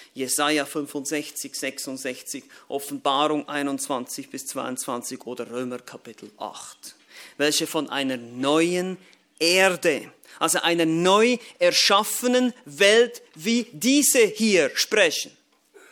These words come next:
Nicht von einem abstrakten, geistlichen, irgendwo in Wolke sieben Himmel, sondern von einer neuen Erde. Lass uns das kurz, oder lass mich das kurz zusammenfassen.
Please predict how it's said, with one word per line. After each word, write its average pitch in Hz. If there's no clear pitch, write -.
Nicht 311
von 302
einem 277
abstrakten, 254
geistlichen, 226
irgendwo 226
in 208
Wolke 214
sieben 247
Himmel, 170
sondern 247
von 240
einer 233
neuen 202
Erde. 302
Lass 196
uns 208
das 190
kurz, -
oder 165
lass 180
mich 196
das 156
kurz 226
zusammenfassen. 160